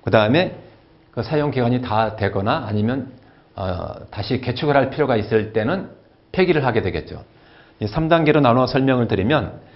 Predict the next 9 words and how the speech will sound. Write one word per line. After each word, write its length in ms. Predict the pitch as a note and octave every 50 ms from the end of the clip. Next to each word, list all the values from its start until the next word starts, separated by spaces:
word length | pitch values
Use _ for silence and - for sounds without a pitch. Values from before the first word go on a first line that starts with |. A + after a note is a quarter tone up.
| - - - - - - - - _
인테리어를 1040 | B2 C#3 C#3 D#3 F3 F3 F3 F3 F3 E3+ D#3 - - - - D#3 C#3 D3 D#3+ E3+ F3
설치했을 580 | E3+ - F3+ F3+ - - F3+ D#3+ - - C3+ C3
때는 440 | C#3 B2+ C#3 E3+ D#3 A2+ F2 D2+ - - - - _ _ _ _ _ _ _ _ _ _ _ _ _ _ _ _ _ _ _ - A#2
세금 300 | - - G#3 G#3 A3+ A3
계산서는 580 | F#3+ F3+ E3 F3 D#3 E3+ C#3+ C#3 F3+ E3+ C#3+
수취하는 600 | A2+ - - G3 G3 - - G3+ G3 F3 D#3+ D#3+
것이 320 | C3+ B2+ - - F3 F#3 - - - -
무조건 380 | - B2 B2 A#2+ A#2+ C3 C#3 C#3
원칙입니다. 760 | A2 A2 C3 B2+ - - B2+ A#2 G#2 F#2 E2 - D#2+ -